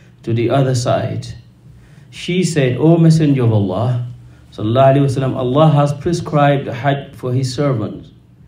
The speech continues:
and it has become due on my father,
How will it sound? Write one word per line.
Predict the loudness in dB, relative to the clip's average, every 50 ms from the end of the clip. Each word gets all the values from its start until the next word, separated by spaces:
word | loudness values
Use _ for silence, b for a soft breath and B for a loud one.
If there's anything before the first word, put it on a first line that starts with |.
| b b b b b b b b
and | -4 -2 -2
it | -2 0
has | 0 0 0 0 0
become | -2 -4 -4 -4 -2 0 0 0 0 0
due | 2 4 4 4 4 2
on | 0 -2 -2
my | 0 0 0 -2
father, | -2 -4 -6 -4 -2 0 0 0 -2 -2 -6 -8 -10 -12